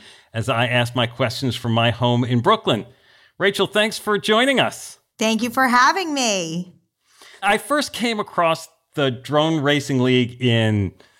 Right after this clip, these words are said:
Speaker 1: twenty sixteen, twenty seventeen, when I was the editor of Fast Company. We ended up citing D R L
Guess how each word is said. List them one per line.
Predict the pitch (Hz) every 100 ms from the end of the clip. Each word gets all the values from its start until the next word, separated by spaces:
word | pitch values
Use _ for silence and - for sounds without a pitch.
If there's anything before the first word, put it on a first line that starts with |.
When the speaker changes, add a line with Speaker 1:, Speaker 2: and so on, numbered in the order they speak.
| _ _ -
Speaker 1:
twenty | - 131 123
sixteen, | 254 254 - 220 202
twenty | - 117 113
seventeen, | - 190 202 - 185 175 160
when | 139
I | 131
was | 120
the | 131 131
editor | 139 135
of | 123
Fast | 123 104 -
Company. | - 151 131 147 143 143 135
We | 120 123
ended | 127 120
up | 113
citing | - 123 123 127
D | 117 120
R | 117 117
L | 113 113 107